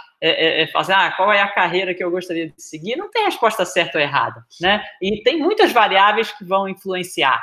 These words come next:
Então, você precisa de ferramentas que te ajudem a resolver problemas, um problema que é complexo como esse. E o Design Thinking, a vantagem dele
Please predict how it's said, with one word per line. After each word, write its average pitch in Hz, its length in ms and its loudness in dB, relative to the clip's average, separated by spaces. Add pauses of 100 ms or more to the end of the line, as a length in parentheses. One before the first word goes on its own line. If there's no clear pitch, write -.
(140)
Então, 165 160 -6
você 269 180 -2
precisa 285 480 -8
de 269 120 -10
ferramentas 220 640 -2
que 240 100 -14
te 247 140 -2
ajudem 226 420 -2
a 233 40 -4
resolver 208 380 -2
problemas, 202 540 -2 (400)
um 214 80 -2
problema 220 400 2
que 247 80 2
é 240 60 2
complexo 277 640 0
como 330 200 -4
esse. 180 380 0
E 220 100 -2
o 339 100 2
Design 214 360 0
Thinking, 226 400 -4
a - 80 2
vantagem 180 640 0
dele 185 400 6